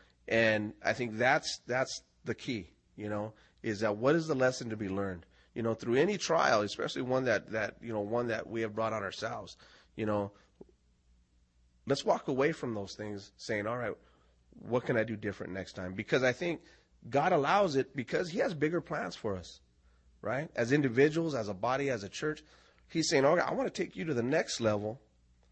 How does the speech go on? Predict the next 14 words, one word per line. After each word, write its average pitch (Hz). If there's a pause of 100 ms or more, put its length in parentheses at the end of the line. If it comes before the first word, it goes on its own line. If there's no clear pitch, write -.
(280)
but 113
first -
you 135
gotta 156
get 120
past 123
this -
level," 90 (720)
right? 117 (800)
And 123
so 120 (800)
he's 208
allowing 180
it, 190